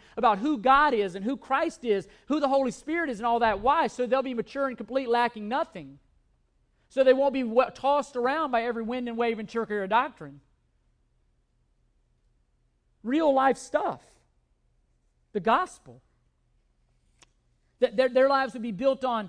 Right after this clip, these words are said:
around the king, God's kingdom and its advancement, not, not their own lives. And is Christ, the question is this, is Christ in the gospel the center of everything we do? I want it to be.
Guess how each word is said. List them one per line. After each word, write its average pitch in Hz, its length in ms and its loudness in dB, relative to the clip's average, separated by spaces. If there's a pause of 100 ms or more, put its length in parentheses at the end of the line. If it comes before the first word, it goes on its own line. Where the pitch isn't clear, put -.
(160)
around 240 320 -2
the 208 60 -4
king, 269 400 -8
God's 240 280 -2
kingdom 269 460 -6
and 202 100 -4
its 302 140 -6
advancement, 202 560 -10
not, 220 240 -4
not 220 300 -4
their 226 180 0
own 247 160 -4
lives. 214 800 -6 (3000)
And 233 180 -6
is 269 320 -4
Christ, 285 540 -4
the 220 60 -12
question 277 420 -4
is 240 100 -10
this, 285 240 -8
is 269 300 -6
Christ 269 460 -4
in 247 80 -8
the 226 40 -8
gospel 233 520 -4
the 180 60 -16
center 269 340 -8
of 196 100 -8
everything 226 440 -6
we 226 120 -6
do? 233 240 -6
I 202 140 -2
want 254 260 -4
it 254 80 -12
to 185 80 -12
be. 226 260 -8